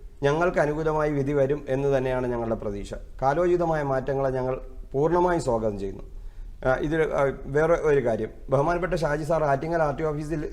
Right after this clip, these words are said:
ആ, ആ, ആർ ടി ഒ ആയിട്ടിരിക്കുമ്പോൾ തന്നെ എല്ലാ മാസങ്ങളിലും ലേണേഴ്സ് കഴിയുന്ന കുട്ടികൾക്ക് ബോധവൽക്കരണ ക്ലാ-, ബോധവൽക്കരണ ക്ലാസ്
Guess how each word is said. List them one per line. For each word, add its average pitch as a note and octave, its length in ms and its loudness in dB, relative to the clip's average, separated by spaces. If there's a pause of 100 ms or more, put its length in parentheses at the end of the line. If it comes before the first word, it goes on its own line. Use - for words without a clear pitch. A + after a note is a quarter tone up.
ആ, D3 40 0
ആ, C#3 540 2
ആർ C3 100 2
ടി E3+ 80 -2
ഒ E3+ 120 4
ആയിട്ടിരിക്കുമ്പോൾ C#3+ 640 0 (100)
തന്നെ A2+ 240 -2 (720)
എല്ലാ F#3+ 400 4
മാസങ്ങളിലും F3 760 0
ലേണേഴ്സ് F3 440 0
കഴിയുന്ന D#3+ 360 0
കുട്ടികൾക്ക് C#3+ 480 -2
ബോധവൽക്കരണ C#3+ 540 0
ക്ലാ-, C#3 200 0
ബോധവൽക്കരണ D3 800 0
ക്ലാസ് C3+ 360 -2